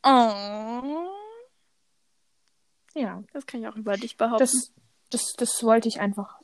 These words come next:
Speaker 2: gesagt haben.
Speaker 1: Gut, dann, dann, also das habe ich jetzt nicht als Fakt aufgeschrieben, aber Hannah ist auch ein ganz toller Mensch. <laughs>
Speaker 2: Hm.
Speaker 1: Ähm, dann mache ich, Hannah ist super bodenständig und würde nie zu viel von sich behaupten.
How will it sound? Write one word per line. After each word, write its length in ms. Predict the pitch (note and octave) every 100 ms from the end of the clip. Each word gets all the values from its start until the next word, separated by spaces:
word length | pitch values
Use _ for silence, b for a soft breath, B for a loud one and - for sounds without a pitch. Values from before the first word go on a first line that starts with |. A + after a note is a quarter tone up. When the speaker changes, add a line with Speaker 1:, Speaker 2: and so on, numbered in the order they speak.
| -
Speaker 2:
gesagt 720 | G3+ F#3+ C#3 E3+ - - -
haben. 360 | - - G3 G3
Speaker 1:
Gut, 280 | - B3+
dann, 240 | A#3 A#3 A#3+
dann, 300 | A#3 A#3 G#3+ -
also 280 | B3 C4
das 160 | A#3 B3
habe 120 | C#4
ich 60 | C#4
jetzt 120 | B3+
nicht 100 | C4
als 160 | A#3+ -
Fakt 200 | D#4+ -
aufgeschrieben, 380 | - C#4+ C4+ A#3+
aber 200 | A3+ A3
Hannah 240 | G#3+ G3
ist 140 | G3 -
auch 140 | F#3
ein 120 | -
ganz 200 | - -
toller 260 | - - -
Mensch. 300 | - C#4+ - B B B B B -
<laughs> 400 | E4 C#4 A3+ A3
Speaker 2:
Hm. 180 | G#3+ G#3 B B - -
Speaker 1:
Ähm, 600 | B3 B3+ C4+ C4+ C4 C4
dann 160 | B3
mache 160 | B3+ C#4
ich, 120 | C#4 - b b
Hannah 280 | - D#4 D#4
ist 100 | D4
super 320 | D#4 C4+ C4+
bodenständig 720 | G#3 B3+ C#4 C4 - G#3+ A3+
und 140 | A#3 A3
würde 220 | A#3 A#3+
nie 280 | A#3 B3+ -
zu 180 | - A3+
viel 220 | - A3+
von 220 | G#3+ G3+
sich 180 | G#3 G#3+
behaupten. 680 | A3 G#3+ G#3+ - - A3+